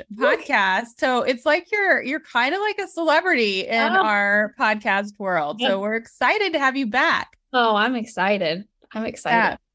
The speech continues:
Speaker 2: Yeah. So I want you to tell everyone your story again, but I think the cool part, and we were chatting about this before, is we've had a lot of amazing guests on the podcast, but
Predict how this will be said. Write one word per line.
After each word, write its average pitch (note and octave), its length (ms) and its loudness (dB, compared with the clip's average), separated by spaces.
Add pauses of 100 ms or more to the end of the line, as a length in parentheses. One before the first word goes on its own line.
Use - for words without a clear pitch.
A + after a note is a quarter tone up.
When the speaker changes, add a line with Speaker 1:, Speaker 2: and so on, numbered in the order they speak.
(280)
Speaker 2:
Yeah. B3 360 2
So C4+ 180 0
I B3 200 2
want D4 180 0
you G4+ 180 -2
to G#4 60 -12
tell C#4+ 180 2
everyone B3 400 0
your A#3 140 -4
story G3+ 680 0
again, G3+ 460 0
but G#3+ 160 2
I B3 140 0
think F4+ 280 -6
the G#4+ 160 -2
cool C#4+ 260 -2
part, G#3 280 2
and G#3 80 -2
we G#3 100 -2
were G#3+ 140 -4
chatting C4 340 0
about A3 220 2
this G#3 160 -4
before, G3+ 440 0
is G3 220 -2
we've A#3 160 -4
had C4+ 140 2
a D#4+ 80 4
lot G#3 260 4
of A3 80 -2
amazing G3+ 360 -2
guests F3 440 0
on G3 160 -4
the F#3 60 -6
podcast, E3+ 640 -4
but F#3+ 300 2